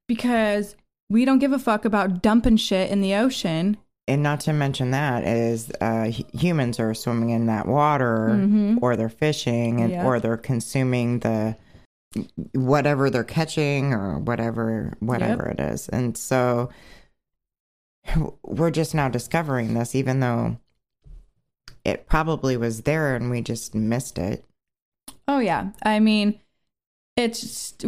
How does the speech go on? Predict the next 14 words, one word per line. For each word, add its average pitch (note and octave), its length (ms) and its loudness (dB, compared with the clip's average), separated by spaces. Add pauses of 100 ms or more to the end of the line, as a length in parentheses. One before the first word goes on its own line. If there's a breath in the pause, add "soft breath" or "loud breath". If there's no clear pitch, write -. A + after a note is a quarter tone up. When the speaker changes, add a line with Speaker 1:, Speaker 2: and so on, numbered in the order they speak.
(180)
Speaker 1:
with A3 200 2
so - 560 0
many B3 380 6
different A3+ 380 4
areas G#3+ 540 0
that F#3 540 0 (120)
they're G3+ 320 0
discovering G3 880 -2
and F#3+ 180 -4
finding G#3 600 2
out G3 180 2
of F#3 200 -2
the, - 340 -2 (100)
it, - 260 -4